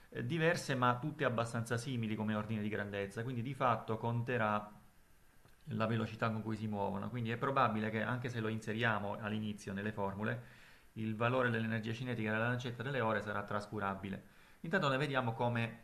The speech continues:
calcolare il momento di inerzia e quindi poi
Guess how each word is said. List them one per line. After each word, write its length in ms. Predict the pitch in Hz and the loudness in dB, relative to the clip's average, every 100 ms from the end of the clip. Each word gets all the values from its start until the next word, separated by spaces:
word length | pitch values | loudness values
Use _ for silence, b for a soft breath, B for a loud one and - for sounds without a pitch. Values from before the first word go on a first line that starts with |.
| - | -2
calcolare 480 | 123 127 139 117 113 | 0 2 4 6 6
il 60 | |
momento 680 | 127 127 113 104 110 107 - | 2 2 0 0 0 0 -2
di 100 | 117 | -4
inerzia 520 | 113 123 110 - 107 | 0 0 0 -4 -6
e 60 | 101 | -4
quindi 220 | 120 107 | -2 -4
poi 400 | 104 110 104 98 | 0 2 2 -2